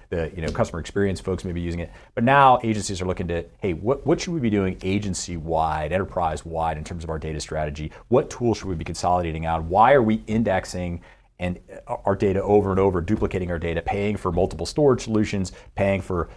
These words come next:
you know, multiple tools to index the same data repeatedly?" So I, I think we're seeing a lot of consolidation, uh, a-, around data and seeing a lot of consolidation of the tool sets so that they can buy one tool set and be able to use, you know, multiple, y-, y-, y-, you think, everybody wants to be a platform, right? We talk about what a data platform is, but really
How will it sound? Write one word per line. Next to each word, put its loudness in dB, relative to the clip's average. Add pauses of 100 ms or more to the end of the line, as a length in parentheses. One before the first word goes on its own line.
(140)
you -6
know, 0
multiple 0
tools 2
to -6
index 2
the -10
same -2
data 2 (400)
repeatedly?" 2
So 0
I, 0
I 0
think 0
we're 4
seeing 0
a 0
lot 4
of -4
consolidation, 0
uh, 0
a-, -2
around 2
data 2
and -6
seeing -6
a -2
lot 4
of -4
consolidation -4
of -8
the -10
tool -2
sets 2 (420)
so -2
that 2
they 4
can 0
buy 4
one 2
tool 2
set 2
and -4
be 2
able 0
to 0
use, -2 (120)
you -4
know, 0
multiple, 4
y-, -2
y-, -2
y-, -2
you -12
think, 0
everybody 2
wants 10
to -4
be 4
a 4
platform, 4
right? 6
We 2
talk 4
about 4
what 2
a 2
data -2
platform -2
is, -6
but -10
really 6